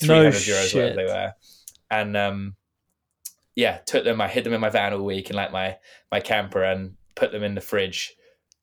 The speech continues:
Speaker 2: on race day or the night before race day. I put them in the fridge
Speaker 1: Who knew
Speaker 2: in
Speaker 1: about
Speaker 2: my
Speaker 1: it
Speaker 2: camper.
Speaker 1: besides
Speaker 2: No one.
Speaker 1: you?
Speaker 2: Didn't tell a soul.
Speaker 1: No
Speaker 2: No,
Speaker 1: one on
Speaker 2: didn't
Speaker 1: the
Speaker 2: tell
Speaker 1: team
Speaker 2: anyone.
Speaker 1: knew?
Speaker 2: No, dude. I hid them in, like, my, like,
Speaker 1: That's
Speaker 2: camper van
Speaker 1: rad.
Speaker 2: thing.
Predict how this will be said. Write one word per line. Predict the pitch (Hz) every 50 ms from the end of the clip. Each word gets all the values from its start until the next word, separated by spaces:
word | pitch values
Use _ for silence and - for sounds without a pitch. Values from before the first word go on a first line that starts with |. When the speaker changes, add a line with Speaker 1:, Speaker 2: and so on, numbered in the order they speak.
| _ -
Speaker 2:
on | - - - - 104 107
race | 113 120 131 131 -
day | 151 160
or | 147
the | 131
night | 127 - -
before | - - 127
race | 127 127 131 - -
day. | 143 147
I | 151
put | 147 - -
them | - 120
in | 117
the | 120
fridge | - - 131 143 151 - - - _ _ _ _ _ _ _ _ -
Speaker 1:
Who | - 185 214 220
knew | 196 190 208 202 190
Speaker 2:
in | 165
Speaker 1:
about | 160 143 131
Speaker 2:
my | 110
Speaker 1:
it | 107 -
Speaker 2:
camper. | - 113 113 117 - 127 123 - _ _ _ _
Speaker 1:
besides | - 147 - 143 160
Speaker 2:
No | 151 147
one. | 135 117 -
Speaker 1:
you? | 151 147 131
Speaker 2:
Didn't | 127 127 113
tell | - 135 120
a | 117
soul. | - - - 120 107 98 92 - _ _ _ _ _ _ _ _ _ _ _ -
Speaker 1:
No | 151 -
Speaker 2:
No, | 202 233
Speaker 1:
one | 233 233
on | 214
Speaker 2:
didn't | 190 - -
Speaker 1:
the | -
Speaker 2:
tell |
Speaker 1:
team | 247 294
Speaker 2:
anyone. | 294 254 202
Speaker 1:
knew? | 160 143 131 120 - - - _ _ _ _ _ _ _ _ _
Speaker 2:
No, | - 117 117 110 104
dude. | 107 104 104
I | 107 104
hid | 104 120 113
them | 117 113
in, | 110 107
like, | 107 101 -
my, | 110 104 104 101
like, | 135 139 135 -
Speaker 1:
That's | - -
Speaker 2:
camper | - - 135 131
van | 131 131 131 127 123 120
Speaker 1:
rad. | 120 113
Speaker 2:
thing. | 107 107 117 117